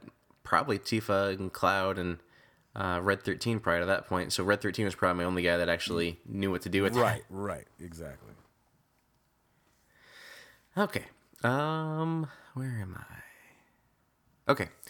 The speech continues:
Speaker 1: so Tifa stays behind to help Cloud recover, while the rest of the party continue their fight against Shinra. An attack by the weapons destroys the island, and Cloud and Tifa both fall in the life stream. There,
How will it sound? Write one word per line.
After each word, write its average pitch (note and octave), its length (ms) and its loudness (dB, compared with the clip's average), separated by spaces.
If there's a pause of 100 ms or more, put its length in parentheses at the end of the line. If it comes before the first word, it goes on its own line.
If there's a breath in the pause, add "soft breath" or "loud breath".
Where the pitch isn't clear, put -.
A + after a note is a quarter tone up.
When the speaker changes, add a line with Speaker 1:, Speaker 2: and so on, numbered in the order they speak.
(200 loud breath)
Speaker 1:
so B2 160 2
Tifa F#3 340 0
stays D3 240 2
behind A#2 420 2
to G#2+ 60 0
help A2 200 0
Cloud G#2 260 0
recover, F#2 520 0 (360 loud breath)
while A2+ 160 6
the G#2+ 120 0
rest B2 240 0
of E3+ 60 0
the B2 80 0
party G#2 260 2
continue G#2+ 440 0
their G#2 120 2
fight F2 260 0
against E2 280 -2
Shinra. A2+ 380 -2 (1200 loud breath)
An A#2 120 6
attack B2+ 440 2
by C3 100 4
the A#2 100 0
weapons F#2+ 520 0
destroys B2 520 0
the A#2 140 -2
island, F2 460 0 (420 soft breath)
and G2+ 240 2
Cloud A#2+ 420 2
and C#3 220 0
Tifa G2+ 320 0 (100)
both C3 280 2
fall F2+ 200 0
in F2+ 80 -2
the F2+ 60 0
life A#2 220 0
stream. - 280 -10 (1120 soft breath)
There, G#2+ 540 2